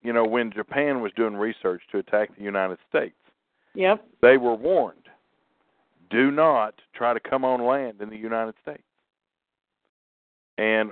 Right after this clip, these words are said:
Speaker 1: when the Japanese prime minister or whatever he was called at the time told them that Americans will shoot you for hiding behind blades of grass, and that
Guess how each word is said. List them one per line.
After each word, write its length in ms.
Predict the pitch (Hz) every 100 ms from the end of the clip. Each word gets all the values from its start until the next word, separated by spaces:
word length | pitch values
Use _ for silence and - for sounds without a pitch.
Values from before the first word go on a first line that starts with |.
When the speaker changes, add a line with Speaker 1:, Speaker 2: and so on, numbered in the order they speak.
| -
Speaker 1:
when 460 | 113 120 113 110 98 -
the 180 | 101 101
Japanese 480 | 95 123 123 120 113 -
prime 280 | 117 117 107
minister 380 | 110 113 - 104
or 80 |
whatever 340 | 98 107 101 101
he 60 | 104
was 80 | -
called 220 | 113 104
at 60 | 104 -
the 60 |
time 260 | 160 175 - _ _ _ _ _ -
told 220 | 160 180
them 100 | 80 _ _ _ _ _ _ _ -
that 300 | 117 110 110 - _ _ _ _ _ -
Americans 600 | 113 131 165 - 113 110 104
will 360 | 117 110 104 - _ _ _ - -
shoot 160 | 170 -
you 120 | 135 123
for 80 | 117 - _ _ _ -
hiding 460 | - 131 139 139
behind 320 | 123 120 135 117
blades 280 | 131 135
of 120 | 113 107
grass, 260 | 131 170 - _ _ _ _ - 539 - _ _ 453 605 _
and 260 | 113 120 120
that 220 | 120 117